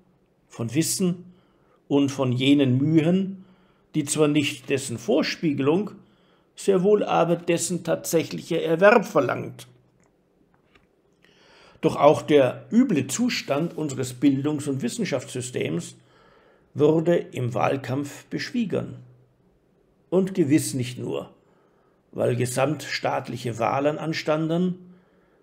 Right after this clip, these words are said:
während das Schul- und Universitätssystem den Bundesländern untersteht. Der tiefste Grund wird schon auch hier sein, dass es sich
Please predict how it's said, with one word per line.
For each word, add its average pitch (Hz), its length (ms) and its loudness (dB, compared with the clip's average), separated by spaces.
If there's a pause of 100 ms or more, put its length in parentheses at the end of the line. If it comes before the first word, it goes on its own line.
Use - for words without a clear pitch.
(120)
während 135 680 2
das 123 100 -6
Schul- 160 360 2
und 143 120 4
Universitätssystem 131 1300 -4 (520)
den 135 160 -4
Bundesländern 135 720 0
untersteht. - 680 -14 (1300)
Der 143 200 0
tiefste 233 520 -2
Grund 175 680 0
wird 160 320 0
schon 147 360 0
auch 131 240 -6
hier 165 320 -2
sein, 85 420 -8 (800)
dass 156 220 0
es 165 200 -4
sich 147 360 -4